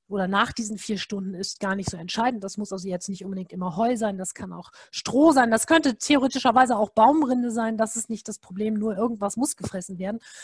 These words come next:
Und wir haben sehr häufig gerade im Freizeitbereich das Problem, dass viele Pferde jetzt gerade zu dieser Jahreszeit eben auf Paddocken stehen,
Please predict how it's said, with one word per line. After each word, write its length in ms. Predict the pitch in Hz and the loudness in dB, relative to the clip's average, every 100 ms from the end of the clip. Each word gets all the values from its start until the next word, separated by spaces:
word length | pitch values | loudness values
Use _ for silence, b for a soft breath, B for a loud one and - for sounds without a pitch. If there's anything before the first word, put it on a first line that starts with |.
| B B B B B | B B B B B
Und 160 | 247 | 2
wir 100 | 254 | 6
haben 120 | 254 247 | 4 4
sehr 220 | 240 226 | 4 6
häufig 320 | 247 311 277 | 6 4 0
gerade 320 | 202 233 339 | 2 2 4
im 120 | 233 202 | 2 -6
Freizeitbereich 920 | - 196 - 196 180 185 185 190 - | -6 -6 -6 -10 -8 -6 -4 -4 -6
das 220 | 196 - | -12 -12
Problem, 640 | _ 190 190 196 196 202 | _ -14 -8 -8 -6 -8
dass 200 | 196 180 | -8 -10
viele 260 | - 220 240 | -8 -6 -6
Pferde 460 | - 202 196 196 196 | -6 -4 -2 0 -2
jetzt 340 | 196 208 - | -4 -6 -6
gerade 260 | 208 202 190 | -2 -2 -4
zu 140 | - | -10
dieser 260 | 185 247 214 | -8 -6 -4
Jahreszeit 720 | 196 180 190 - 196 190 - | -4 -6 -8 -8 -6 -8 -10
eben 380 | - 196 185 180 _ | -10 -8 -6 -8 _
auf 400 | 185 180 175 - - | -4 -4 -4 -10 -4
Paddocken 400 | 285 294 - 220 | -2 -2 -6 -14
stehen, 580 | - - 226 214 214 | -14 -6 -2 -2 -4